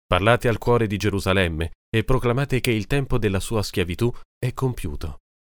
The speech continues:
che il debito della sua iniquità è pagato,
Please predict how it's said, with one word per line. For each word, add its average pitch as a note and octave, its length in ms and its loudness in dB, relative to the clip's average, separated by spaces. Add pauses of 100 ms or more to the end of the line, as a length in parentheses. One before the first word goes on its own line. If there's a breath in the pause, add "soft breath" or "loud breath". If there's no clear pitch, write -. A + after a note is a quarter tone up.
(160)
che - 100 -2
il F2 140 0
debito G#2+ 380 2
della F#2 220 2
sua G2 200 0
iniquità F#2 480 2
è F2 80 2
pagato, E2+ 540 0